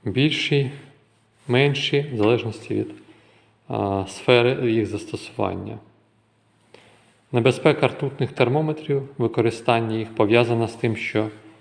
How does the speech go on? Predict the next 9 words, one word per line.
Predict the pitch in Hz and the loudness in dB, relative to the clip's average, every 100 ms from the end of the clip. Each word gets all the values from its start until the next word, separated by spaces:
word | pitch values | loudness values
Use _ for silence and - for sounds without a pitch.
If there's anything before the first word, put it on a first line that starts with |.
| _ _ _ - | _ _ _ -2
при | 110 117 113 113 - - _ _ _ _ _ | 4 4 4 -2 -12 -20 _ _ _ _ _
порушенні | 123 113 110 - 104 104 | 2 2 0 0 0 0
цілісності | - 107 104 113 - 135 | 0 0 0 -2 0 -2
колби | 135 165 165 139 139 - - - - _ | 0 2 2 4 0 -2 -16 -20 -20 _
виникають | 113 110 110 127 123 120 - - - _ _ _ _ _ | -2 -2 0 0 0 0 -4 -18 -20 _ _ _ _ _
дуже | 127 123 120 | -2 2 2
великі | 110 113 120 117 110 107 - 117 | 4 2 2 0 0 -2 -8 -2
неприємності | 110 - 107 104 110 110 107 - 120 | -2 2 0 2 0 -2 -6 -6 -4
із | 117 110 110 - | -2 -2 -4 -10